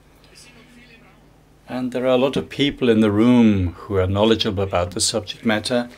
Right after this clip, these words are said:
and that takes me to a couple of questions that are related to that.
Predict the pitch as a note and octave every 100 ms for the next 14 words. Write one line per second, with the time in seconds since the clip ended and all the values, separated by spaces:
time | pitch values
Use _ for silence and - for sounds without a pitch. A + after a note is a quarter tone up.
0 | - - - - A#2+ - - A#2+ - A#2+
1 | G#2+ A2+ G2+ - G#2 F#2+ G2+ F#2+ - A2
2 | G2+ - - F2 - - - G2 G2+ G2+
3 | G#2+ G2+ G#2 F#2+ F2+ D2+ A1+